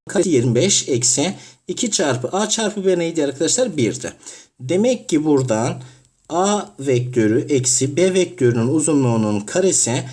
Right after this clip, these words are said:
otuz dört, iki çıkar otuz iki. Burada da arkadaşlar her iki tarafın karekökünü alırsak şöyle,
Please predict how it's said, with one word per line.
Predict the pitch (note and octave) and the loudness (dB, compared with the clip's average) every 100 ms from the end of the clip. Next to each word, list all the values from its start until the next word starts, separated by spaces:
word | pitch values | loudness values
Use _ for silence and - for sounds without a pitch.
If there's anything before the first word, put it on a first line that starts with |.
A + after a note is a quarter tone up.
| - _ - | -18 _ -8
otuz | E3 - F3+ C3 | -6 -2 -2 2
dört, | B2+ F#3+ - | 4 4 0
iki | F3+ - - | -4 -4 -4
çıkar | - - F3+ G3+ - | -2 0 -2 -2 -4
otuz | D3 - A3 - - | -2 -2 -2 -2 -2
iki. | B2+ G2+ - - - - | -2 -2 -6 -12 -20 -6
Burada | D#3+ F#3+ A#3 | -2 2 2
da | A3+ | 2
arkadaşlar | D#3+ E3+ D3 D3 | 2 0 0 0
her | C#3 A3+ | 0 -2
iki | - G3 | -2 -4
tarafın | D3+ B2+ B2 A2 | -2 0 -2 -4
karekökünü | - G3 - C3 C#3+ A#2 | 0 0 0 -2 -2 -2
alırsak | G#2+ A2 - A2 B2 - - - _ - | -2 -2 0 2 0 -2 -10 -20 _ -14
şöyle, | - F#2+ A#1+ B1 A2 D#3+ | -8 -8 -8 -8 -6 -6